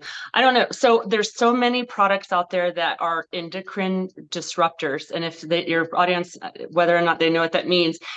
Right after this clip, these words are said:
it basically stops the reproduction system. And so, of course, being at the age where typically you haven't had that chance to have children yet,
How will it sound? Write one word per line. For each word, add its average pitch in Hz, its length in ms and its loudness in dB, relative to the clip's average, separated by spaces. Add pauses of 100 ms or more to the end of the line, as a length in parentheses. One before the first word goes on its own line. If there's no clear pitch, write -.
(120)
it 190 160 -2
basically 208 480 2
stops - 760 0
the 170 120 -4
reproduction 156 800 -2
system. 147 680 -6 (680)
And 185 160 2
so, 185 240 6
of 180 140 0
course, 214 260 0 (400)
being 190 220 0
at 180 120 -2
the 175 140 -2
age 175 220 -2
where 170 120 -4
typically 180 460 -4
you 156 100 0
haven't 165 300 -2
had 160 220 -4
that - 160 -10
chance 160 400 -4
to 160 100 -10
have 156 360 -4
children 185 400 0
yet, 151 360 -2